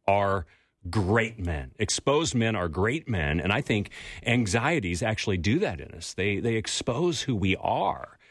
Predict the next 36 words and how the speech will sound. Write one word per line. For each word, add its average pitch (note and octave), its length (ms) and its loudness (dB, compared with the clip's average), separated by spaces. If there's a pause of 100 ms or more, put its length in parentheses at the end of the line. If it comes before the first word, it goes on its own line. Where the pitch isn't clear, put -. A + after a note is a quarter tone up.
(360)
uh, G2 140 2
from A#2+ 220 2
the A#2+ 160 2
inside A#2+ 480 0
out, A#2+ 360 2
and G2+ 160 -2
sometimes E3 380 0
we're G2 140 0
really A#2 280 0
scared A2 640 0
of D2 200 -4
being F2+ 260 4
exposed, G2+ 640 -2
but F2 260 0
we G2 140 2
shouldn't F#2 320 0
be, C2+ 240 -2 (220)
because G#2 260 2
God A#2+ 240 2
is F#2 160 -2
doing G#2+ 400 4
a D#2 100 -4
great F#2 400 -2
work B2 380 0
there C#2 280 -4 (260)
to - 80 -2
show C3 480 2
us D#2+ 280 -2 (180)
what G#2 140 2
we're G#2+ 120 0
actually E2+ 400 0
trusting D2+ 480 -2
in. B1+ 180 -6
Is F#2 180 2
it G2 140 0
something D3+ 600 0